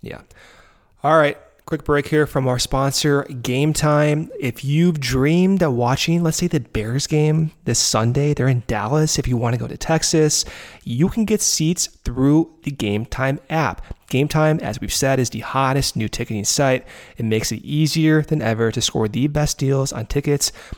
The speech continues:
to those Bears games, Bulls games if you want, even concerts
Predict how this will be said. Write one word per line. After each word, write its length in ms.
to 200
those 220
Bears 320
games, 340
Bulls 320
games 340
if 180
you 80
want, 400
even 300
concerts 680